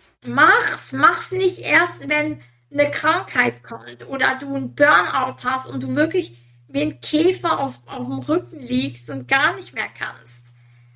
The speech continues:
Also mach dein Leben schön und nicht einfach, „Ich hab's gelebt“, weil meine Frage, die ich oft stelle bei den Menschen, ist einfach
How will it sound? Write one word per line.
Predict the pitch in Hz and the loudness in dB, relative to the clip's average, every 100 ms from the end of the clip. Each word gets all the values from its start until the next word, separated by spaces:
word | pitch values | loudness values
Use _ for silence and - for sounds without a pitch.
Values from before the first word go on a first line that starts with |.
| - | -4
Also | 262 262 294 - _ | -2 0 -4 -8 _
mach | 262 262 302 339 - - _ _ | -2 4 4 2 -6 -14 _ _
dein | 277 262 262 | 2 2 2
Leben | 269 294 269 294 - _ _ _ _ | 0 0 0 -4 -6 _ _ _ _
schön | - 320 359 302 202 - _ _ _ - | -4 4 4 4 -2 -10 _ _ _ -8
und | 269 277 | -4 0
nicht | 320 - | -2 2
einfach, | 269 277 - 269 269 - _ - | 2 0 2 2 2 -4 _ -6
„Ich | 247 269 | -4 0
hab's | 262 - - | -2 -2 0
gelebt“, | 240 247 277 226 - 214 | 2 2 0 -2 -4 -2
weil | 220 233 - _ _ _ _ _ _ _ _ _ _ _ _ _ - | 0 -2 -8 _ _ _ _ _ _ _ _ _ _ _ _ _ -6
meine | 247 269 269 269 | 2 4 4 0
Frage, | 262 - 247 285 302 285 | -2 2 4 4 2 0
die | 277 | -4
ich | 269 - _ _ _ _ _ _ _ _ _ _ _ _ _ _ - | -6 -12 _ _ _ _ _ _ _ _ _ _ _ _ _ _ 0
oft | 277 311 - | 0 0 -6
stelle | - 254 240 269 262 | -4 2 2 4 2
bei | 254 240 | 2 2
den | 240 254 | 0 0
Menschen, | 240 277 - 277 | 0 0 -4 -4
ist | 247 | -4
einfach | - 240 254 262 254 - | -2 -2 -2 -4 -4 -6